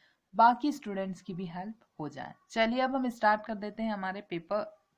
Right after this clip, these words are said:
के जो क्वेश्चन। सबसे पहला है, स्वतंत्रता को स्वयं प्रभा और सज्जुला क्यों कहा गया है? It is very, very important this twenty twenty question। अ, इन क्वेश्चन में भी कुछ क्वेश्चन very, very important है, वो तो आने ही आने हैं।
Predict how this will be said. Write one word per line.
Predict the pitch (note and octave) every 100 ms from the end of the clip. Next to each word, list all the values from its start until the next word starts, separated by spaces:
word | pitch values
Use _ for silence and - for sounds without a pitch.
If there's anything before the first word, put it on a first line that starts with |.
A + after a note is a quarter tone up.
| -
के |
जो | F3 F3+
क्वेश्चन। | - E3+ - A3 E4 _ - - -
सबसे | C4+ E4+
पहला | E4+ C#4+ B3+ B3+
है, | C#4
स्वतंत्रता | C#4 G3+ A#3+ A#3+ A#3 B3+ B3+
को | - B3 C4
स्वयं | C4 A#3 G#3+ A3+ A3+
प्रभा | G#3 F#3 G3+ G#3
और | - F3 G3+ A3
सज्जुला | - - F#3 E3+ F#3+ F#3 A#3 - - _ -
क्यों | C#4 D4 D#4
कहा | A#3+ G#3+ G3+ G#3
गया | F#3+ D#3 D#3
है? | E3 D#3 - _ -
It | A3+
is | B3
very, | G#3+ E3+ F3+ G#3
very | A3 G#3 A3
important | F3 E3+ E3+ F3+ G#3
this | G#3+ F#3 F#3 - _ -
twenty | E3 E3+ G#3 F#3+
twenty | F3 F3 F3+
question। | F3 E3+ G3+ A3 A#3
अ, | G3+ G#3+
इन | A#3 C#4+
क्वेश्चन | C#4+ C4+ C#4
में | C4+ C#4
भी | C#4
कुछ | C#4 -
क्वेश्चन | B3+ A#3+ B3 A#3
very, | G#3+ A3+
very | A#3 A3
important | F#3+ G3+ G3 G#3 G#3
है, |
वो | G3+
तो | F#3+ G3+
आने | F#3 F3+
ही | G3 G3+
आने | E3 D#3+
हैं। | E3+ G3+ A#3